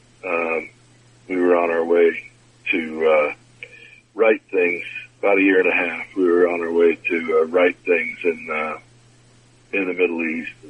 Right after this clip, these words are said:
Saddam had overstepped his bounds, and, you know, it, there was no, there was no waffling about it.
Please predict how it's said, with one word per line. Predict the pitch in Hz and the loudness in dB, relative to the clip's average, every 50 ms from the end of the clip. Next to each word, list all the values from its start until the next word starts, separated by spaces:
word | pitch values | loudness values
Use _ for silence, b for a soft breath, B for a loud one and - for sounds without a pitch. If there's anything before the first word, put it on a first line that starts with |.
| - - - | -16 -8 -8
Saddam | - 85 90 90 90 90 87 - | -4 0 0 0 0 0 -2 -2
had | 87 85 | 0 4
overstepped | 85 87 85 85 85 87 - - 90 85 82 - - | 4 4 4 2 0 -4 -2 0 2 0 0 0 -2
his | 80 76 - | -12 -12 -12
bounds, | - 82 82 82 82 80 80 82 - - - - - - _ _ _ _ _ _ _ _ _ _ _ _ _ - | -8 -6 -4 -4 -4 -4 -6 -6 -8 -10 -16 -20 -20 -20 _ _ _ _ _ _ _ _ _ _ _ _ _ -4
and, | 87 87 87 87 87 85 - - _ _ _ _ _ _ _ _ - | 0 0 2 2 0 -2 -4 -8 _ _ _ _ _ _ _ _ -10
you | - 98 | -4 2
know, | 98 98 95 92 90 85 - - 104 | 4 6 6 6 6 2 -2 -6 -8
it, | 95 - _ _ - | -8 -8 _ _ 2
there | 110 127 131 | 4 4 4
was | 131 131 127 - 127 | 4 2 0 0 0
no, | 123 123 127 123 113 110 110 - _ _ _ _ - _ - _ _ _ _ _ b b b _ _ _ _ - | 4 4 6 6 6 4 2 0 _ _ _ _ -20 _ -20 _ _ _ _ _ b b b _ _ _ _ -2
there | 120 127 135 | 0 0 4
was | 143 135 131 127 - 123 | 4 2 2 2 -2 0
no | 113 110 110 107 104 101 98 95 95 95 - - _ _ _ _ _ _ _ _ _ _ _ _ _ _ _ _ _ _ _ _ _ _ _ _ _ - | 4 4 6 6 4 2 0 0 -2 -2 -4 -8 _ _ _ _ _ _ _ _ _ _ _ _ _ _ _ _ _ _ _ _ _ _ _ _ _ 0
waffling | 107 113 120 120 117 - 123 113 110 110 107 101 | 2 4 4 2 2 0 2 2 2 4 2 0
about | - 104 98 98 101 101 98 | 2 2 4 6 6 6 6
it. | 98 98 | 4 2